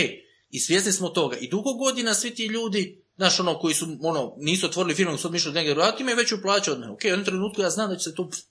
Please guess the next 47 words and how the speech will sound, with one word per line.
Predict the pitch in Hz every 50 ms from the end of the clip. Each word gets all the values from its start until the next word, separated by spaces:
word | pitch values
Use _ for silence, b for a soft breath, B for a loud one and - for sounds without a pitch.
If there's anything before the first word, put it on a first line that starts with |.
| _ _ b b b b b b
Da | - 165
će | -
doći. | 196 180 - - - - -
Ista | 208 226 - 247
stvar, | - - 214 175 147 -
išao | 165 196 190 226
si | 190 202
na | 180 175 151
faks | - 220 220 180 -
ili | 180 165 165
nisi | 165 170 180 180 190
išao | 160 - - 151
na | 147 135
faks. | - 123 120 107 - -
Neko | 185 214 220 208
koji | 214 175
je | 165
sa | -
osamnaest | 170 - - 208 214 196 160 156
godina | 180 175 156 139 139
otišao | 156 175 190 185 - 208 - - B B B B B -
rad | - 135 151 185 190 175
na | 170 147
sezonu, | - 156 143 135 156 175 190 190 156
rad | 143 151 156 - -
konobarenje. | 160 147 135 127 131 131 131 117 107 101
Stari, | - - 185 180 175
on | 175 185
ima | 180 170 147
para, | - - 185 170 147 120 -
kopljeve, | 143 139 - 143 160 165 131 95 - - _ _ _ _ _ _ _ _ _ _ _ -
a | 143 143
ti | - 202 175 180
učiš | 190 190 190 - 165 139 - - - -
za | - 139 151 143
ispite. | 131 - - 117 95 - - - - _ _ _ _ _ _ _ _
Da | - 139 139
ćeš | - 131 -
u | 160
jednom | 196 220 220
trenutku, | 220 208 220 240 240 - 196
nakon | 180 - 185 175
pet | - 240 208 196
godina, | 226 220 226
on | 226 214
je | 175
zaradio | 156 180 165 175 202 220 196 202 165